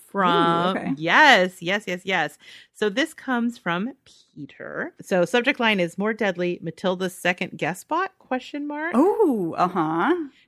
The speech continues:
Speaker 1: "Just curious if either of you hear it or if it's just me, but if you said that Matilda directed Midnight Swim, I would have just nodded and said, 'Cool, that's great, good for her.'"
Speaker 2: <laughs>
Speaker 1: "To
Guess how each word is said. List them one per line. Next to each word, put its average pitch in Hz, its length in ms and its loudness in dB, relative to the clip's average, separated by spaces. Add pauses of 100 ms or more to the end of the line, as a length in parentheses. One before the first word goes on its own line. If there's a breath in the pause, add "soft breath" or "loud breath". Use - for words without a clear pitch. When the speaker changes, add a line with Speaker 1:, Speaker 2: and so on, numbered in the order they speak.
Speaker 1:
"Just 427 240 0
curious 320 400 2
if 254 180 -2
either 226 380 2
of 233 100 -2
you 202 420 0
hear 185 320 -2
it 185 120 2
or 180 140 2
if 160 140 -2
it's 196 200 -6
just 220 340 -4
me, 143 260 -12 (120)
but 208 120 0
if 196 120 0
you 277 140 4
said 277 260 2
that 254 80 -2
Matilda 208 420 -2
directed 180 480 -4
Midnight 202 340 -2
Swim, 156 400 -8
I 175 160 0
would 202 120 0
have 196 100 -4
just 185 180 -4
nodded 165 320 -4
and 165 100 -4
said, 160 260 -4
'Cool, 190 340 -2
that's 220 220 -6
great, 233 320 -4
good - 140 2
for 226 140 0
her.'" 311 600 4
Speaker 2:
<laughs> - 0 -
Speaker 1:
"To 294 160 4